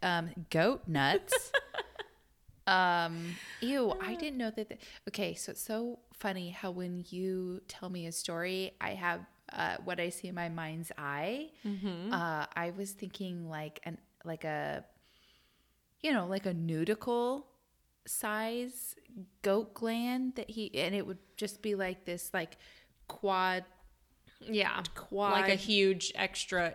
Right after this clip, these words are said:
Speaker 2: implant, but
Speaker 1: like a
Speaker 2: no.
Speaker 1: big, like, how could you even sit?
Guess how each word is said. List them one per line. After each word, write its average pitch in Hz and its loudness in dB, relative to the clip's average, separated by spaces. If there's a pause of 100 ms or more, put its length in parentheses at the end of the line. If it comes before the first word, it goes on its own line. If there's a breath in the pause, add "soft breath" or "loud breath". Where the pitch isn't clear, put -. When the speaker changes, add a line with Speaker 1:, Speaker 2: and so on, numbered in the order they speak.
Speaker 2:
implant, 170 -2
but 202 2
Speaker 1:
like 170 4
a - -4
Speaker 2:
no. 170 -8
Speaker 1:
big, 240 0
like, 247 -4
how 302 -2
could 370 -4
you 359 2
even 349 0
sit? - -2